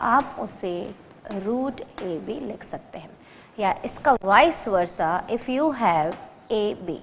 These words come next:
तो आप उसे square root of A and square root of B लिख सकते हैं। मैं इसको समझाऊंगी, तब आपको ये ज़्यादा क्लियर होगी। पहले मैं प्रॉपर्टी लिख लूँ। If you have root A upon root B, then you can write root A upon B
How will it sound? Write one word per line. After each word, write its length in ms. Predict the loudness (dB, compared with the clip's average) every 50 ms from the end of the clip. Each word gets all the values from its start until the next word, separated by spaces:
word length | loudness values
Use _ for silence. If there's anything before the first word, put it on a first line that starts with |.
| -14 -18 -18 -18 -18 -16 -18 -20 -20 -20 -16 -14
तो 60 | -6 0
आप 260 | 4 6 6 6 4 0
उसे 280 | -4 -4 -2 -4 -2 -2 -2 -4 -8 -16 -18 -18
square 360 | -10 0 2 4 4 4 4 2
root 200 | 0 0 -2 -2 -2
of 160 | -2 -2 -4 -6 -8
A 140 | -6 -6 -4 -4 -6 -6 -4 -4 -4
and 260 | -4 -4 -8 -12 -14 -14
square 260 | -8 -4 -2 -2 -2 -2
root 160 | -4 -4 -4 -4
of 120 | -4 -6 -6 -4 -4
B 100 | -4 -4
लिख 140 | -6 -12
सकते 280 | -14 -16 -16 -16 -16 -20
हैं। 60 | -20 -20 -20 -20 -20 -20 -18 -10 -8
मैं 60 | -8
इसको 200 | -6 -6 -8 -8
समझाऊंगी, 680 | -4 0 0 0 0 2 4 4 4 4 4 2 -2 0
तब 240 | 4 4 8 8
आपको 220 | 8 6 6 2 -2
ये 60 | 0
ज़्यादा 260 | 2 0 0 0 0
क्लियर 300 | 0 0 0 2 2 2
होगी। 200 | 2 2 -2 -2 4 4
पहले 200 | 6 6 6 4
मैं 160 | 2 0 4
प्रॉपर्टी 360 | 6 6 6 8 6 4 4 2
लिख 200 | 0 0 0 0
लूँ। 120 | -2 -2 -2 -8 -20 -20 -20 -20 -20 -20 -16 _ -4
If 180 | -4 -2 0 2
you 200 | 4 4 4 4 6 6
have 300 | 6 6 6 6 4 2 2
root 240 | 2 2 2 0 -2
A 160 | -2 -2 -4 -4 -4 -2
upon 360 | 2 6 6 6 6 4 0 0
root 260 | 0 0 0 0 -2 -2 -2
B, 120 | -2 -2 -2 -6 -8 -12 -16 -20 -20 -18 -20 -14 -4 -2
then 220 | 0 0 2 2 2
you 120 | 0 0 -2 -6 -4 0
can 260 | 2 2 2 2 0 -2 -2 0 2
write 560 | 4 4 4 4 2 0 -2 -4 -6 -12 -14 -12 -8 -4 -2
root 280 | -2 -2 0 0 2 2
A 20 | 2 0 -2 -6 -10
upon 380 | -6 -4 -4 -4 -2 -4 -6 -6
B 120 | -6 -6